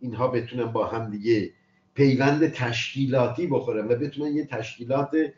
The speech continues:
مستقل سراسری به وجود بیارن، ولی این ضرورت هم وجود داره و هم امکاناتی الان خوشبختانه به وجود اومده که به لحاظ، به اصطلاح،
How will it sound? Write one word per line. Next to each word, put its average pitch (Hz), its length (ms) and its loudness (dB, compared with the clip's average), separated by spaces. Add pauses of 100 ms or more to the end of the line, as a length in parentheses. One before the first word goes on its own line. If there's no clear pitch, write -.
(360)
مستقل 143 640 2
سراسری 123 680 2
به 123 100 4
وجود - 400 -4
بیارن، 73 200 -20 (800)
ولی 202 540 2 (880)
این 214 200 0
ضرورت 170 600 4
هم 185 340 0
وجود 160 360 -4
داره 202 300 2
و 175 60 2
هم 185 320 0
امکاناتی 160 640 0
الان 117 260 2
خوشبختانه 104 880 -2 (440)
به 110 60 -4
وجود 131 340 -2
اومده 143 520 2 (360)
که 139 120 0
به 127 160 0
لحاظ، 127 520 4
به 110 340 4
اصطلاح، 101 540 -4